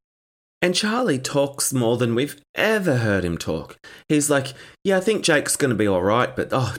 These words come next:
broke the whole right side of his body, bloody motorbikes. But at least he was himself enough to tease me."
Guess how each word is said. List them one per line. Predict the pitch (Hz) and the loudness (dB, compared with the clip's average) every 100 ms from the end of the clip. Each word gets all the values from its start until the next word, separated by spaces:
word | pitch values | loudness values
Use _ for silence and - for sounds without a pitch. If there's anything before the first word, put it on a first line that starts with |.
| - | -4
broke | 139 131 | -2 -2
the | - 98 | -4 0
whole | 123 113 | 0 2
right | 98 - | 2 0
side | - 107 | 0 0
of | 87 | 0
his | 85 | -2
body, | - 110 90 | 0 2 2
bloody | 101 113 90 | 2 2 2
motorbikes. | 90 95 85 80 107 - - - _ _ _ _ _ _ _ | 2 0 0 -2 -4 -4 -6 -8 _ _ _ _ _ _ _
But | 143 143 | 2 4
at | 139 | 4
least | 151 165 - | 4 2 2
he | 147 | 2
was | 113 107 - - - | 2 2 -2 -8 -2
himself | 131 123 - 120 117 | 0 2 2 2 2
enough | 127 104 101 - | 0 0 -2 -4
to | - | -8
tease | - 123 139 123 | 0 2 2 0
me." | 95 - | -4 -6